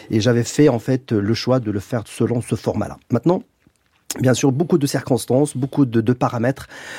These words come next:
m'ont poussé à, à rédiger et à, à me mettre à mon clavier pour, euh, écrire, euh, cette lettre. J'ai écrit cette lettre aux musulmans de France, euh, par devoir de conscience. Euh, nous traversons, euh,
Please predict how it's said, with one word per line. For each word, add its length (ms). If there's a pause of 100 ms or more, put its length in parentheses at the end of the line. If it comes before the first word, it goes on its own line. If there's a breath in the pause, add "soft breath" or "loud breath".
(140 loud breath)
m'ont 220
poussé 580
à, 420
à 40
rédiger 600
et 120
à, 80
à 480
me 100
mettre 320
à 60
mon 160
clavier 440
pour, 460
euh, 80 (500 loud breath)
écrire, 560
euh, 220
cette 320
lettre. 440
J'ai 240
écrit 340
cette 320
lettre 380
aux 40
musulmans 600
de 120
France, 460
euh, 160 (160)
par 180
devoir 360
de 100
conscience. 640 (600 loud breath)
Euh, 680
nous 100
traversons, 800
euh, 300